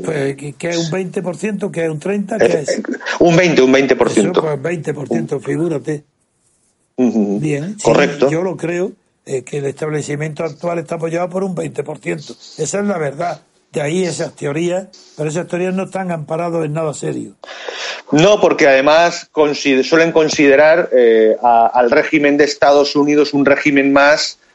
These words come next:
Speaker 2: en relación, por ejemplo, o en co-, o en homologable con el estado de partidos de los sistemas europeos, ¿no?
Speaker 1: Exactamente,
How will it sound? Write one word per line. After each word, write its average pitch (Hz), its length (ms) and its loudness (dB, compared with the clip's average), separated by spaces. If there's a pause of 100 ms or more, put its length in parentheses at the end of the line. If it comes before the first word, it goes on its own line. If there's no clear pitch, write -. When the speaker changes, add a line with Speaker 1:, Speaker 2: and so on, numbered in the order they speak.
(100)
Speaker 2:
en 113 840 4
relación, 123 580 4
por 139 140 4
ejemplo, 139 600 4
o 123 240 2
en 120 80 0
co-, 120 100 4
o 123 240 4
en 117 80 4
homologable 135 840 6 (280)
con 123 240 4
el 113 100 4
estado 131 260 2
de 135 100 4
partidos 135 560 4
de 139 80 6
los 120 140 2
sistemas 117 500 2
europeos, 107 560 4
¿no? 107 60 2
Speaker 1:
Exactamente, 185 440 -4